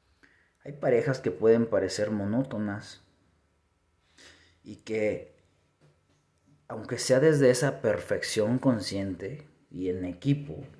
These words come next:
llega un punto donde puedes llegar a pensar, "¿y la otra persona estará siendo feliz con esta monotonía?".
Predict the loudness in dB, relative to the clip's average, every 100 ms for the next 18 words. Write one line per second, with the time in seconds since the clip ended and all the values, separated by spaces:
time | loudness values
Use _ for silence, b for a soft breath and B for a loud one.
0 | -20 B B B B B B _ -2 2
1 | 2 4 4 8 10 10 8 6 6 6
2 | 6 6 4 2 -4 -2 -2 -4 -10 -10
3 | -6 -2 0 2 2 2 0 2 2 2
4 | 0 -2 -2 -2 -2 -4 -6 -8 -8 -10
5 | -10 -8 -8 -6 -6 -6 -8 -10 -10 -10
6 | -10